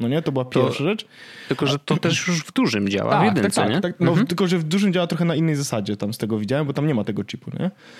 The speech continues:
Speaker 1: Natomiast tu on wykorzystuje ten
Speaker 2: Mhm.
Speaker 1: chip i do tego on będzie wiedział, gdzie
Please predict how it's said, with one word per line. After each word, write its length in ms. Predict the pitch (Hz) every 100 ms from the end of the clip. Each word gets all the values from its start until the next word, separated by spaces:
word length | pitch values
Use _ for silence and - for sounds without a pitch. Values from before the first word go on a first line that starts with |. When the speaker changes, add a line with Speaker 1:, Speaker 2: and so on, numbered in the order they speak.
| - -
Speaker 1:
Natomiast 300 | - 151 156
tu 80 | 202
on 60 |
wykorzystuje 400 | 175 170 156 135
ten 100 | 117
Speaker 2:
Mhm. 120 | 110 -
Speaker 1:
chip 100 | -
i 60 |
do 120 | 170
tego 260 | 175 190 175
on 160 | 170 170
będzie 220 | 165 160
wiedział, 300 | 175 175 165
gdzie 480 | 151 135 165 170